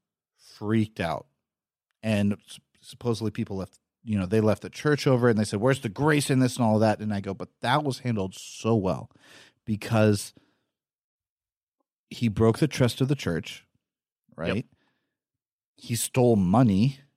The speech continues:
Speaker 1: right? Like, um, you know, from
Speaker 2: Yeah.
Speaker 1: a business or whatever,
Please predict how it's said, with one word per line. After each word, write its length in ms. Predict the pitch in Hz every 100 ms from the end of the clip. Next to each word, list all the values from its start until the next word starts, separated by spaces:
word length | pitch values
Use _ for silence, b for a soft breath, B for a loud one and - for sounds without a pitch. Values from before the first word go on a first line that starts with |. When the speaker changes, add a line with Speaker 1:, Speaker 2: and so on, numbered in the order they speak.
| _ _ _ -
Speaker 1:
right? 280 | 87 123
Like, 140 | 104 98 -
um, 140 | 104 107
you 200 | 120 123
know, 120 | 107
from 180 | 104 110
Speaker 2:
Yeah. 40 | 104
Speaker 1:
a 40 |
business 320 | 120 135 139
or 40 | 110
whatever, 340 | 104 98 104